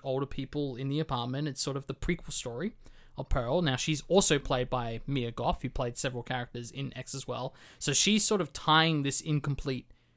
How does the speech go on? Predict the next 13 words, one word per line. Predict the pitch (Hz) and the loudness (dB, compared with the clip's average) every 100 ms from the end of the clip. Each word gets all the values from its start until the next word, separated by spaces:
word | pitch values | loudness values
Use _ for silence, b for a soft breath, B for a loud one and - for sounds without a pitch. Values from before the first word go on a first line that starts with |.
| - | -8
trilogy | - 165 156 156 135 110 117 - - | -2 2 4 4 0 -6 -8 -14 -10
together. | - 131 113 113 139 - b b b b b b - | -4 -2 -2 -2 -6 -8 b b b b b b -4
And | 139 135 135 135 135 139 _ _ _ _ - | 0 2 2 0 -2 -8 _ _ _ _ 4
I, | 151 170 190 190 190 190 - | 6 6 4 2 2 0 -2
this | 196 226 | 0 2
is, | 214 | 0
this | 208 262 | 0 2
is | 247 | 4
the | |
thing, | 170 | 4
when | 135 | 4
I | 147 | 4
watched | 185 220 - | 4 2 -2